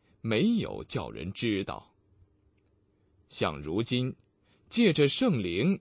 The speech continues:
启示他的圣使徒和先知一样。这奥秘就是外邦人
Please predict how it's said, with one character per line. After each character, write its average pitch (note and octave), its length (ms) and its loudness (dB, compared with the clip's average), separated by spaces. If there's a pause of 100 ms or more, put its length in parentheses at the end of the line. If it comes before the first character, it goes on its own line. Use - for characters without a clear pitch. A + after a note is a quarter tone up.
(120)
启 A#2 420 0
示 C3 320 -2
他 G#2 240 -4
的 C2+ 240 -4
圣 F3+ 320 0
使 C2 320 -6
徒 D2 420 -4 (200)
和 F2+ 260 -2
先 F3+ 380 2
知 G3+ 260 -2
一 D#2 200 -8
样。 E2 200 -4 (1500)
这 C3 160 4
奥 A#2 320 -2
秘 D#2 400 -6 (640)
就 D3 180 2
是 B2+ 200 4
外 C#3+ 360 -2
邦 D3 240 0
人 E2+ 340 -4